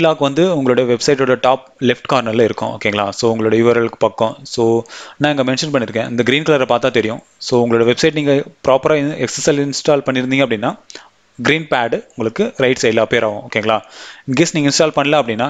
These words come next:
இந்த மாதிரி ஒரு ஐ பட்டனோ இல்லைன்னா, ஆ, லாக் பட்டன் இல்லாம ஒரு கிராஸ் சிம்பலோட உங்களுக்கு ஒரு இமேஜ் வந்து அப்பியர் ஆகும். ஓகேங்களா? So இந்த மாதிரி அப்பியர் ஆச்சு அப்படின்னா, யூசர் வந்து அவங்களோட டேட்டா கொடுக்க கண்டிப்பா யோசனை பண்ணுவாங்க. அடுத்து எப்படி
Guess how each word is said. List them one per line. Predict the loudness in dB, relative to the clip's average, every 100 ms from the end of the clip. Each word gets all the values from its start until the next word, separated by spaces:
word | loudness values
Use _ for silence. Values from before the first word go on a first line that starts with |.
| -2
இந்த | 0
மாதிரி | 2 4 4
ஒரு | 2
ஐ | 2
பட்டனோ | 0 0 -2 -4 0
இல்லைன்னா, | 0 0 -2 -6 _ 2
ஆ, | 4 4 4
லாக் | 2 2 0
பட்டன் | 0 0
இல்லாம | 2 2 0 -2 0 2
ஒரு | 2 2
கிராஸ் | 0 0 -2
சிம்பலோட | 0 2 2 2 -2
உங்களுக்கு | -2 0 2 2
ஒரு | 4 2 2
இமேஜ் | 0 0 0
வந்து | 0
அப்பியர் | 2 2 0
ஆகும். | -4 -14 -14
ஓகேங்களா? | -6 0 0 0 0
So | 0 2
இந்த | 2
மாதிரி | 2 2 2
அப்பியர் | 4 2
ஆச்சு | 2 0
அப்படின்னா, | 0 -4 -6 _ -20 -20 -10 0 2
யூசர் | 4 4 4
வந்து | 2 0 -2 0
அவங்களோட | 2 4 2 2
டேட்டா | 0 2 0
கொடுக்க | 2 2 2 -2
கண்டிப்பா | -2 0 2 4
யோசனை | 2 0 -4
பண்ணுவாங்க. | 0 0 -2 -6 -10 -2 0
அடுத்து | 0 -2 -6 -10 _ _ _ _ -20 -20 _ _ _ _ _ _ _ _ _ -2 0
எப்படி | 2 4